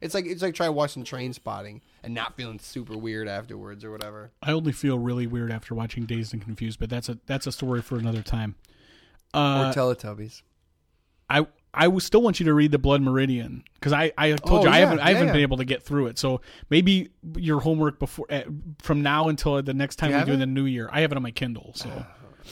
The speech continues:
Speaker 2: you, you could get it at the library for sure.
Speaker 1: Yeah,
Speaker 2: Maybe you should
Speaker 1: I
Speaker 2: come
Speaker 1: forgot
Speaker 2: up,
Speaker 1: to write it down,
Speaker 2: maybe
Speaker 1: but
Speaker 2: you should come up with a book,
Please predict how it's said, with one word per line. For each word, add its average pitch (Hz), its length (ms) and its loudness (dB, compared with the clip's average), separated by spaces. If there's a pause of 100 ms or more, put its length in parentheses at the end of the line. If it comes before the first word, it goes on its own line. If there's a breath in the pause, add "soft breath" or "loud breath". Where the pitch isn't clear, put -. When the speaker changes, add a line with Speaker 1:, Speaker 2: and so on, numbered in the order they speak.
(340 loud breath)
Speaker 2:
you, 156 160 -2
you 220 100 -8
could 208 140 -2
get 131 100 -2
it 110 40 -8
at 107 60 -12
the 107 60 -14
library 113 400 -8
for 117 140 -12
sure. 120 420 -6
Speaker 1:
Yeah, 117 120 -4
Speaker 2:
Maybe 180 180 4
you 185 160 2
should - 140 -2
Speaker 1:
I - 20 -4
Speaker 2:
come 180 100 2
Speaker 1:
forgot 175 120 6
Speaker 2:
up, 165 40 -2
Speaker 1:
to 170 100 0
write 139 200 2
it 113 80 -10
down, 104 180 -6
Speaker 2:
maybe 165 160 4
Speaker 1:
but 180 60 2
Speaker 2:
you 175 100 2
should 165 160 -4
come 165 140 0
up 165 100 2
with 165 120 6
a 147 40 0
book, 151 340 2